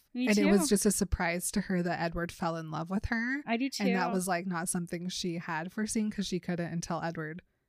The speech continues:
Speaker 1: Yeah.
Speaker 2: met Bella.
Speaker 1: I wrote those questions down last night after you and I had, had, like, hung out.
Speaker 2: Mm-hmm.
Speaker 1: And I was like, "I can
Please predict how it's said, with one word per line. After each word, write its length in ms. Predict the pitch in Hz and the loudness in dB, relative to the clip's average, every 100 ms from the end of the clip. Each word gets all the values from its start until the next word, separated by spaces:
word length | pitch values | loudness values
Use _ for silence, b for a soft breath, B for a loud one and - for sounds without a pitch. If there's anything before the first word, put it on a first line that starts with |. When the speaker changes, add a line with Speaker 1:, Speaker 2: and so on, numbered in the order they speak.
| _ - | _ -10
Speaker 1:
Yeah. 200 | 220 214 | -8 -4
Speaker 2:
met 360 | 185 180 165 - | -4 -2 -4 -4
Bella. 500 | - 220 226 240 285 311 _ _ | -4 -2 -2 -2 -2 -6 _ _
Speaker 1:
I 100 | 254 | 0
wrote 220 | 262 269 262 | 4 4 4
those 180 | 339 | 0
questions 400 | - 269 - 262 | 0 -2 0 0
down 240 | 247 214 208 | 2 2 2
last 260 | 202 208 | -2 -2
night 220 | 226 202 196 | -4 -4 -2
after 520 | 190 - 208 185 175 | -4 -4 -6 -6 -8
you 160 | 208 220 | -6 -4
and 100 | 208 | -4
I 120 | 190 | -4
had, 160 | 214 196 _ _ | -4 -8 _ _
had, 160 | 190 196 | -12 -6
like, 200 | 190 196 | -6 -6
hung 220 | 214 214 | -8 -8
out. 320 | 190 185 226 240 - | -8 -6 -8 -10 -8
Speaker 2:
Mm-hmm. 400 | 202 185 160 175 202 | -6 -4 -6 -6 -4
Speaker 1:
And 120 | 220 | -4
I 80 | 214 | -4
was 140 | 208 | -8
like, 220 | 196 196 - | -8 -10 -12
"I 80 | 185 | -14
can 580 | - 226 214 180 185 | -14 -12 -12 -10 -12